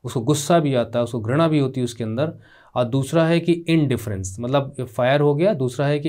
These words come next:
इनडिफरेंस या coldness of raging आप कह सकते हैं, तो उसकी वजह से भी दुनिया ख़त्म हो सकती है, when we are not careful to others। The, तो यहाँ पे ये वाला आंसर होगा।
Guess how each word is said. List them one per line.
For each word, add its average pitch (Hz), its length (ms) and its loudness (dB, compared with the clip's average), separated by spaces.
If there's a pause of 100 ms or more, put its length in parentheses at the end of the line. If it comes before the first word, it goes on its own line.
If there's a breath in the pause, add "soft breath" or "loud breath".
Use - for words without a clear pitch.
(120)
इनडिफरेंस 110 760 -4 (360)
या 127 160 -4
coldness 139 540 0
of 143 200 2 (160)
raging 127 420 0
आप 123 200 0
कह 117 80 -2
सकते 110 300 -8
हैं, 180 200 -6 (1400 soft breath)
तो 165 60 2
उसकी 156 400 2
वजह 147 220 4
से 143 140 -2
भी 151 100 2
दुनिया 127 280 0
ख़त्म 117 260 -4
हो 110 80 -2
सकती 110 280 -4
है, 143 80 0
when 131 220 -2 (240)
we 127 100 -2
are 123 120 -2
not 123 340 -2
careful 117 360 -4
to 113 120 -4
others। 95 260 -8 (720 soft breath)
The, 131 120 -2 (540)
तो 143 100 2
यहाँ 131 320 0
पे 127 100 -6
ये 117 80 -2
वाला 110 200 0
आंसर 101 260 -6
होगा। 101 280 -12